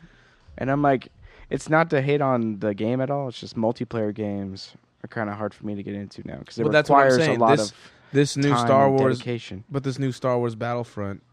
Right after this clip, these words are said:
Speaker 2: is gonna have a s-, well, a, a, a campaign mode and shit,
Speaker 1: Well, if it's
Speaker 2: so.
Speaker 1: good, yeah, I'll wait for the price drop. Maybe snag it up.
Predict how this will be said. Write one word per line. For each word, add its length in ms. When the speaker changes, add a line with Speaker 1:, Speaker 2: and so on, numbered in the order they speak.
Speaker 2:
is 340
gonna 180
have 180
a 80
s-, 140
well, 140
a, 560
a, 40
a 40
campaign 540
mode 200
and 140
shit, 220
Speaker 1:
Well, 140
if 80
it's 120
Speaker 2:
so. 40
Speaker 1:
good, 220
yeah, 160
I'll 100
wait 160
for 80
the 80
price 300
drop. 300
Maybe 200
snag 320
it 120
up. 420